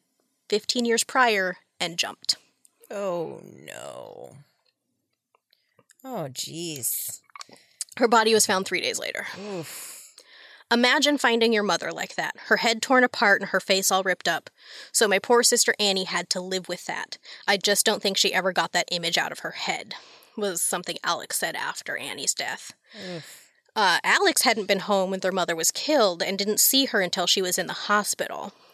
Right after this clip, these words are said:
Speaker 1: But Annie was there that night. She rode with their mother in the ambulance. She saw all of it. Um,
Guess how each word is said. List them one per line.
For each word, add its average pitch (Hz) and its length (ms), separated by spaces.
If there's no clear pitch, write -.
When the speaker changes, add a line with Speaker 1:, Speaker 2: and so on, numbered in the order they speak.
Speaker 1:
But 180 200
Annie 254 340
was 208 320
there 165 200
that 170 180
night. 170 320
She - 260
rode 233 200
with 208 100
their 190 120
mother 175 260
in 180 140
the 160 140
ambulance. 165 720
She - 260
saw 170 480
all 143 340
of 98 120
it. - 400
Um, 190 400